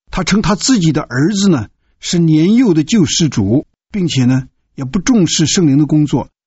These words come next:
所以他就很失望地离去了。我们也可以说，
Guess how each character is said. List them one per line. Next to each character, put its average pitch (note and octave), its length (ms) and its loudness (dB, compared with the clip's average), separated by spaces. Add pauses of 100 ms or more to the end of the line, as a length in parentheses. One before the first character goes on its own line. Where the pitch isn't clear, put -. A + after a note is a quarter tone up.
(160)
所 F#3 160 -4
以 G3 80 -2
他 E3 140 -2
就 F3 120 0
很 B2+ 200 0
失 - 220 -2
望 G#3+ 220 2
地 B2+ 80 0
离 A2 200 0
去 C3 240 -2
了。 G#2+ 100 -8 (500)
我 D#3+ 80 -8
们 A3+ 360 2
也 E3 120 2
可 G3+ 140 -2
以 G3+ 80 2
说， D#3 380 -2